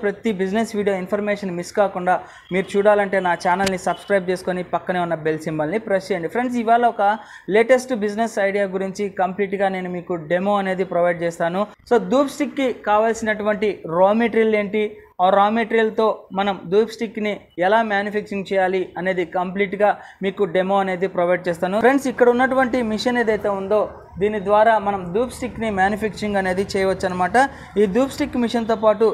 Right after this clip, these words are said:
ఇటువంటి ఒక instrument కూడా రావడం జరుగుతుంది. కంప్లీట్గా ఈ ధూప్ stick మిషన్లో మనం ధూప్ స్టిక్‌ని హాఫ్ ఇంచి నుంచి టూ పాయింట్ ఫైవ్ ఇంచి మధ్యలో మనం manufacturing అనేది చేయవచ్చు.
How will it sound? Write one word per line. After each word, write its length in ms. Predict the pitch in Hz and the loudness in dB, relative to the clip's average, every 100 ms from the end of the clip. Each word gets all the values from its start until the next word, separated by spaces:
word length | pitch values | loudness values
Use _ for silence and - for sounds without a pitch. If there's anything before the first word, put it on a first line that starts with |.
| - | 0
ఇటువంటి 340 | 196 220 220 208 208 | -2 0 0 0 -2
ఒక 100 | 208 202 - | 2 0 0
instrument 460 | 202 202 233 226 214 208 | -4 -4 -2 -2 -4 -2
కూడా 160 | 208 214 190 | 0 2 4
రావడం 280 | 190 196 202 | 2 2 2
జరుగుతుంది. 420 | 190 185 185 190 262 285 - - - | 0 0 -2 0 0 0 -10 -6 2
కంప్లీట్గా 480 | 220 240 277 277 262 233 - 220 | 2 4 2 4 4 4 -4 -2
ఈ 40 | 226 196 196 | 0 0 0
ధూప్ 200 | 262 254 | 0 0
stick 260 | 262 226 233 | -6 -4 -4
మిషన్లో 420 | 202 226 214 220 - - - 196 | -2 -2 0 0 0 -6 -8 -4
మనం 160 | 208 185 170 | -4 -4 -2
ధూప్ 200 | 226 240 | -2 -2
స్టిక్‌ని 380 | - 240 202 220 214 - - - - | -4 -6 -4 -4 -4 -8 -20 -20 -4
హాఫ్ 260 | 196 226 247 254 | 2 4 4 0
ఇంచి 240 | 240 240 233 | -2 -2 -2
నుంచి 240 | 220 214 226 - - | -4 -2 -2 -2 -4
టూ 80 | 254 247 | -4 0
పాయింట్ 280 | 240 226 208 | 2 2 -2
ఫైవ్ 180 | 220 214 - 208 | -2 -2 -2 -8
ఇంచి 220 | 214 233 220 | -6 -4 -2
మధ్యలో 320 | 196 190 208 196 | -2 2 2 2
మనం 140 | 190 185 180 | 2 -2 0
manufacturing 600 | 190 208 208 208 202 185 | 0 -2 -6 -6 -6 -4
అనేది 220 | 180 185 185 | -2 -4 -2
చేయవచ్చు. 380 | 185 180 175 | -2 0 0